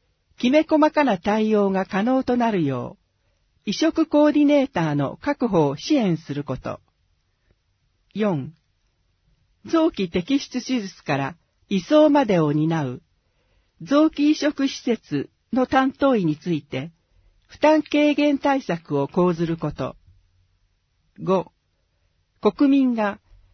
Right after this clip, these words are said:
臓器移植ネットワークの構築されていない国において、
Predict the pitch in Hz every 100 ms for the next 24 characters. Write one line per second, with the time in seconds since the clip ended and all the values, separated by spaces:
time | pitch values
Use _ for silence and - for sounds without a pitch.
0 | - 202 311 330 302 311 302 311 294 285
1 | 320 285 294 277 - 170 156 - 262 262
2 | - 254 240 247 240 240 233 220 214 -
3 | 214 233 233 220 180 156 139 143